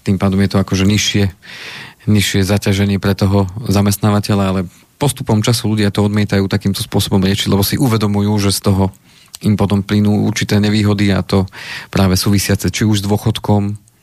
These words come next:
a nie len teda starobným, ale aj tým invalidným, následne s P N kou, následne aj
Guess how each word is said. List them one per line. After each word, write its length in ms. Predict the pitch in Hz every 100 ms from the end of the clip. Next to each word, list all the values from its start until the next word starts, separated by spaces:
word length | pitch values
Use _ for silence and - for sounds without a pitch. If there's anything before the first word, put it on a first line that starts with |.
| _ -
a 120 | 98 -
nie 160 | 98 98
len 160 | 98
teda 220 | 92 95
starobným, 480 | 92 - 98 98 98
ale 180 | 95 98
aj 140 | -
tým 100 | 98
invalidným, 520 | 101 101 98 95 98 101 - - -
následne 480 | 117 117 113 98
s 120 | 98 -
P 100 | 110
N 160 | 107
kou, 300 | 104 101 98 - - -
následne 520 | 110 113 113 101 101
aj 160 | 87